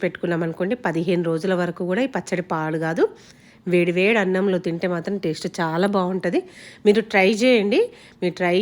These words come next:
చేసినాక మీకు ఎలా వచ్చిందో నాకు కామెంట్ చేయండి. స్పైసీ అయిన మంచి పుదీనాకు పచ్చడి మీకోసం రెడీ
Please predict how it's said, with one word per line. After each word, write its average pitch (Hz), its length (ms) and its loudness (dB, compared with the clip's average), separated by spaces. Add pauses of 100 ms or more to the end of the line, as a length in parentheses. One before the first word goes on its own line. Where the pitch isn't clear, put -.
చేసినాక 202 540 0
మీకు 202 200 -2
ఎలా 170 160 0
వచ్చిందో 175 360 -2
నాకు 247 160 -6
కామెంట్ 160 360 -4
చేయండి. 151 260 -8 (120)
స్పైసీ 208 540 -2 (140)
అయిన 180 200 0 (720)
మంచి 214 460 -2 (240)
పుదీనాకు 196 600 0
పచ్చడి 185 400 -4
మీకోసం 170 440 -4 (120)
రెడీ 160 200 -2